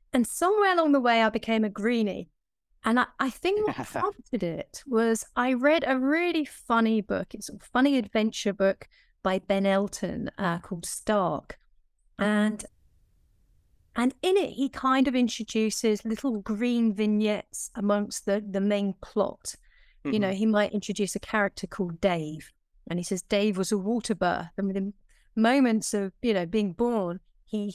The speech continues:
Speaker 1: he died." And then you find out Dave was a dolphin caught in a tuna net that wasn't
Speaker 2: Oh.
Speaker 1: dolphin friendly. And I suddenly thought, "Oh, wow, that's tragic,"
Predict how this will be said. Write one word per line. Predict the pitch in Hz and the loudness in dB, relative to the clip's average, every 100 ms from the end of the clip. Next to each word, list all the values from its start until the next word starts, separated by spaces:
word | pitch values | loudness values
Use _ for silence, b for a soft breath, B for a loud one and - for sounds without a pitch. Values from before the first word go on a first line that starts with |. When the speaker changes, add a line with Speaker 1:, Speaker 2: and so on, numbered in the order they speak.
| - | -8
Speaker 1:
he | 202 | -8
died." | 175 208 214 170 - 180 | 0 2 2 -2 -4 -4
And | 190 | 0
then | 208 | 0
you | 233 | 0
find | - 226 214 | 2 2 2
out | 208 - | -2 -2
Dave | 214 214 190 | 0 0 -2
was | 185 | -6
a | 180 | -8
dolphin | 170 226 269 233 - 160 180 - _ - | -2 2 2 0 -4 -4 -6 -10 _ -18
caught | - 254 233 - 214 | -4 0 0 0 -2
in | 196 | 0
a | 190 | 0
tuna | - - 302 285 202 | -2 -2 2 4 4
net | 170 165 - - | 0 -4 -8 -14
that | - 202 | -10 -4
wasn't | 135 | -2
Speaker 2:
Oh. | 104 - | -2 -2
Speaker 1:
dolphin | 190 190 - 180 | -4 -4 -12 -16
friendly. | - 247 262 208 185 185 B B _ _ _ - | -2 4 4 4 -2 -8 B B _ _ _ -6
And | 294 320 | 0 2
I | 320 | 0
suddenly | - 349 359 330 | -2 -4 -4 -2
thought, | 311 - | -4 -2
"Oh, | 294 | -2
wow, | 302 349 427 330 | 2 2 4 2
that's | 262 269 | 0 -4
tragic," | - 359 381 285 208 | 0 0 0 -2 -2